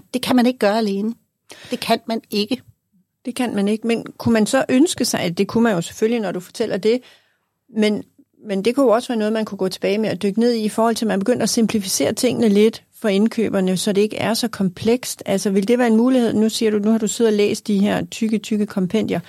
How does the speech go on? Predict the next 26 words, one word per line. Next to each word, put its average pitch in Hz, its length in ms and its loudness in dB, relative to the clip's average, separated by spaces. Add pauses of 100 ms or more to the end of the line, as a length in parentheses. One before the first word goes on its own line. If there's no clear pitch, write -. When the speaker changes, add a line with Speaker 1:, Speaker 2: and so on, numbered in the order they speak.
(540)
Speaker 2:
Vil 262 260 2
det 311 120 2
være 214 120 2
en 196 100 4
mulighed 233 360 4
at 190 120 0
gøre 190 160 2
det 190 100 0
mere 214 520 2
spiseligt? 302 600 -2
Speaker 1:
Nej, 208 160 -2 (340)
det 240 60 -2
Speaker 2:
Nej. 175 80 -2
Speaker 1:
tror 226 160 0
jeg 196 100 0
ikke, 196 140 -2
fordi 220 280 -2
så 233 140 2
er 226 60 4
det 220 100 0
ikke 214 160 -2
dokumenteret 190 600 0
ordentligt. 196 280 -6 (120)
Jeg 190 60 -8
Speaker 2:
Okay. 185 100 -2
Speaker 1:
tror 208 280 0